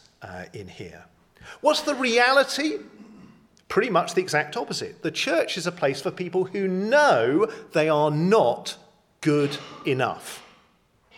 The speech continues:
And what flows from this?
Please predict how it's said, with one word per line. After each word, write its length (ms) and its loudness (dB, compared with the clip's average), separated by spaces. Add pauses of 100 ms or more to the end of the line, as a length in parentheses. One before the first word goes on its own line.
(2250)
And 140 -4
what 180 0
flows 460 -2
from 160 -6
this? 400 -10